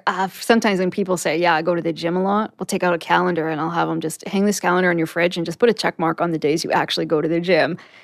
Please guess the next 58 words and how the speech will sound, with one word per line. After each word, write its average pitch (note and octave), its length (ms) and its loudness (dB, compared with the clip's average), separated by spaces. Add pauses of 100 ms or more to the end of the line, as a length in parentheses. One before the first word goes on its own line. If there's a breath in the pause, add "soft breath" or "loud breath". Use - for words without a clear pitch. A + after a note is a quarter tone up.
(180 loud breath)
And A3+ 120 8
that A3+ 120 4
motivates G#3+ 440 4
them F#3+ 160 0
to F3+ 60 0
go F3+ 220 4
more E3+ 220 2
because D#3+ 260 -4
they E3 100 -2
think, D3+ 260 -6
"Oh, A#3 200 2
that's F#3 220 0
embarrassing. E3 440 -2
There's E3+ 140 0
only F3 160 2
one F3 160 4
check G#3+ 240 2
mark F#3 240 4
in E3+ 80 0
the F3 60 0
last F3 260 0
two A3 140 8
weeks." A#3+ 260 0
So F3+ 80 -2
then G3+ 120 4
they G#3 120 6
start F3 220 4
going G3+ 280 4
more. D#3 340 2
I - 60 4
just, A3 260 -4
I G#3 60 0
think A3 220 4
sometimes G3 280 4
just E3 120 -6
having F3 200 0
a D3+ 40 0
visual E3 520 2
of D#3+ 120 -2
how E3 160 0
you D#3+ 160 0
look E3 180 0
at D3+ 200 -2
how - 140 -2
you E3 140 2
spend E3+ 260 -2
your D#3 100 0
time E3+ 300 0
or D#3 220 -2
what F3+ 160 2
habits D#3+ 380 0
you E3 80 0
engage D#3+ 320 0
in D#3+ 100 -2
makes E3+ 220 -4
a - 40 -10
big E3 140 -2
difference. E3 460 -4